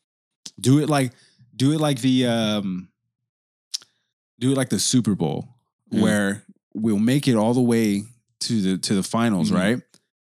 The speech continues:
Speaker 1: Whoever's not in the finals, but then the N B A is not gonna like that either.
Speaker 2: Yeah.
Speaker 1: N B A is not gonna want that.
Speaker 2: Yeah.
Speaker 1: But just, I'm just thinking of, like, you know, these guys want vac-, these guys really do want a vacation. Like, I mean, how can you blame them, right? Like, then you're gonna throw these guys in the middle of a long weekend, like,
Speaker 2: Mm-hmm.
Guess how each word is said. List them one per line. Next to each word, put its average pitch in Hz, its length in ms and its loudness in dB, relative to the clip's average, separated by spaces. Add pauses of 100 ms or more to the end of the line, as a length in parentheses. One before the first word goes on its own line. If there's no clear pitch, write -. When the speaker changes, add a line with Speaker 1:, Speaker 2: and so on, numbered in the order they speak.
(100)
Speaker 1:
Whoever's 131 360 0
not 123 200 0
in 123 60 -2
the 110 60 -2
finals, 107 600 -2 (360)
but 101 120 -10
then 92 160 -6
the 87 80 -2
N 101 100 -2
B 101 80 0
A 92 40 -2
is 87 100 -4
not 87 80 -6
gonna 76 140 -8
like 80 160 -10
that 78 120 -8
either. 78 300 -2
Speaker 2:
Yeah. 95 420 -2 (260)
Speaker 1:
N 95 120 -4
B 95 80 0
A 87 40 -2
is 87 60 -6
not 80 80 -8
gonna 78 140 -8
want 78 180 -8
that. 82 160 -10 (140)
Speaker 2:
Yeah. 98 300 -4 (120)
Speaker 1:
But 139 220 -2
just, 156 200 0
I'm 147 140 0
just 156 160 0
thinking 147 240 2
of, 120 340 -2
like, 104 300 0
you 120 100 2
know, 113 100 2
these 127 180 0
guys 139 200 0
want 120 140 0
vac-, 82 240 -2
these 123 300 -8
guys 98 160 -2
really 95 260 2
do 87 160 0
want 85 160 -2
a 78 100 -4
vacation. 80 440 -6
Like, 85 160 -4
I 92 40 -2
mean, 95 280 2
how 117 160 -2
can 104 160 -4
you 85 80 -2
blame 73 240 -8
them, 67 120 -10
right? 90 220 -4
Like, 80 260 -6 (600)
then 120 100 -6
you're 135 120 0
gonna 127 140 0
throw 123 280 0
these 120 180 0
guys 113 280 0
in 113 60 -2
the 107 60 0
middle 107 160 0
of 107 80 0
a 98 60 0
long 98 320 0
weekend, 110 460 -2
like, 82 260 0
Speaker 2:
Mm-hmm. 92 220 -10